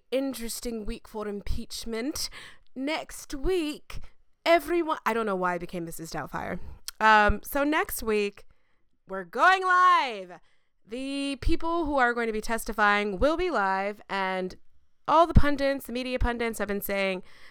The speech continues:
this is an important time for impeachment because we have to involve the people. The people deserve,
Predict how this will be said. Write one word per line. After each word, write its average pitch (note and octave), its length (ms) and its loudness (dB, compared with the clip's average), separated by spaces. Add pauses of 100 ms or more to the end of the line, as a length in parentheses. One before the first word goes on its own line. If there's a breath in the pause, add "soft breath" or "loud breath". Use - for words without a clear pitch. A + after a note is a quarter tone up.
(100)
this G3+ 160 -2
is F#3+ 140 -4
an F3+ 60 -4
important A#3+ 420 8
time A3+ 320 2
for A3 80 -4
impeachment G#3+ 500 0
because F3 500 -4 (520 soft breath)
we F3+ 100 -6
have A3 180 0
to G#3 80 -4
involve F#3+ 280 0
the - 60 -12
people. B3+ 360 2
The G3 80 -2
people E4 320 2
deserve, C4 640 4